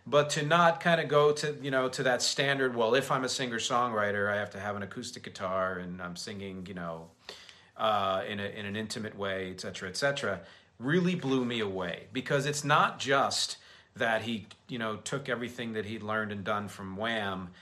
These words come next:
and made it even better with the incredible pop songs, pop R and B, pop dance songs, electronic, and, and, and absolutely some bunch of real instruments in there as well, backup singers, the whole thing.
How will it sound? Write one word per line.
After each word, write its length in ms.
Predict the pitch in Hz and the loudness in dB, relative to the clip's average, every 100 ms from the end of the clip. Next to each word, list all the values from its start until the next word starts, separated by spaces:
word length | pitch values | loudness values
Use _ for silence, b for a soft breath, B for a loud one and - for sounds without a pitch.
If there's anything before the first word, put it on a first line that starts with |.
| B | B
and 120 | 117 110 | -8 -2
made 200 | 113 107 | -2 -2
it 60 | |
even 240 | 107 92 95 | -6 -8 -6
better 520 | 117 127 110 92 95 B B - | 0 0 0 -2 -6 B B -8
with 400 | 110 101 - - | -4 -4 -6 -10
the 280 | 113 104 120 | -6 -4 -4
incredible 520 | 107 - 139 135 110 | -6 0 2 2 -2
pop 500 | - 117 113 - - | -2 2 2 2 -4
songs, 460 | - 90 82 87 | -6 -4 -6 -8
pop 340 | - 120 110 - | -4 0 0 -2
R 200 | 101 98 | -4 -4
and 120 | 95 | -6
B, 200 | 95 98 | -8 -10
pop 320 | 101 95 92 | -6 -6 -6
dance 280 | 104 98 90 | -6 -6 -6
songs, 400 | - 90 85 85 | -6 -6 -8 -10
electronic, 680 | 95 95 - 110 101 98 92 90 | -10 -10 -8 -6 -4 -4 -6 -10
and, 300 | 98 95 92 | -8 -8 -10
and, 160 | 101 95 | -8 -8
and 280 | 95 95 | -6 -8
absolutely 640 | 92 107 - 104 95 101 95 | -6 -6 -6 -10 -10 -12 -14
some 380 | - 90 92 92 _ - | -12 -12 -14 -18 _ -2
bunch 240 | 160 147 | -2 0
of 100 | 104 | -6
real 200 | 104 104 | -6 -6
instruments 400 | 101 - 101 98 | -6 -10 -10 -10
in 80 | 98 | -10
there 120 | 98 | -8
as 140 | 95 104 | -8 0
well, 400 | 147 127 107 - B B B B | 4 4 2 -4 B B B B
backup 280 | 147 143 143 | 0 0 0
singers, 360 | - 127 117 104 | -4 -4 -4 -4
the 80 | 101 | -4
whole 160 | 113 | -6
thing. 460 | - 180 175 127 | -4 0 2 0